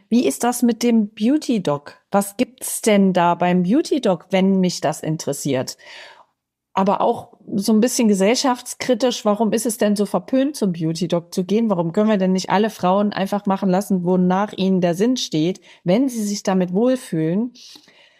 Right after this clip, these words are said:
Und dann gibt's natürlich auch noch Schminktipps. Und es gibt natürlich auch noch ganz, ganz viele Informationen. Was ist denn jetzt, was hat denn das eigentlich mit diesen ganzen Claims auf sich?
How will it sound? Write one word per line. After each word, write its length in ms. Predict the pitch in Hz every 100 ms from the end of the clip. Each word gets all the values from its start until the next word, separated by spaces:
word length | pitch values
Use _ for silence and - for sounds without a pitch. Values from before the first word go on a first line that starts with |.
| _ -
Und 120 | 226
dann 140 | 208
gibt's 220 | 226 226
natürlich 560 | 214 185 240 254 247 -
auch 100 | 214
noch 160 | 208 196
Schminktipps. 800 | - 185 196 196 170 131 -
Und 160 | - 196
es 120 | 190
gibt 180 | 208 208
natürlich 440 | 208 - 214 214
auch 120 | - 214
noch 180 | 202
ganz, 420 | - 208 - - 190 -
ganz 320 | 196 233 -
viele 320 | - 226 226
Informationen. 840 | - 214 208 208 202 - 208 214 202
Was 200 | 208 -
ist 240 | 208 -
denn 160 | 190 185
jetzt, 280 | 185 -
was 180 | 190 -
hat 120 | 208
denn 140 | 208 190
das 180 | 185 -
eigentlich 360 | 175 190 185
mit 120 | 185
diesen 220 | 185 180 160
ganzen 260 | 180 190
Claims 460 | - 185 208 233 -
auf 240 | 151 139
sich? 340 | - 143 -